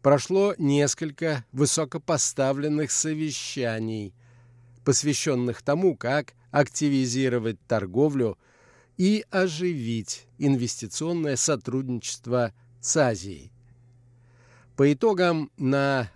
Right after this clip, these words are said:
азиатское направление в правительстве была подтянута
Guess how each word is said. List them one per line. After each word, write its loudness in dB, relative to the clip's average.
азиатское 0
направление -2
в -20
правительстве 0
была 2
подтянута 0